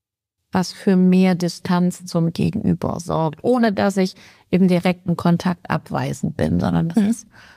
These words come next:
Speaker 1: für mich so ein bisschen wie nochmal eine, eine doppelte Haut irgendwie
Speaker 2: Mhm.
Speaker 1: übergestriffen zu haben,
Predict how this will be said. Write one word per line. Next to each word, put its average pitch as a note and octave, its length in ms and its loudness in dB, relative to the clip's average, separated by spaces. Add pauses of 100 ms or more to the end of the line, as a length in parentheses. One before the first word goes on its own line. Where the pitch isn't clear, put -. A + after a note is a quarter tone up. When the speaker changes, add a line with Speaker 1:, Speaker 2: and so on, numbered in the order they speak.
(120)
Speaker 1:
für - 160 -2
mich F#3+ 260 2
so - 80 -2
ein F3 100 2
bisschen F3 460 -2
wie E3+ 240 0 (400)
nochmal E3+ 400 0
eine, E3 220 -2 (220)
eine F3 160 0
doppelte E3+ 600 0
Haut E3 440 0
irgendwie D#3+ 540 -2 (300)
Speaker 2:
Mhm. G3+ 220 0
Speaker 1:
übergestriffen F3+ 840 -2 (680)
zu - 220 -2
haben, F3 560 2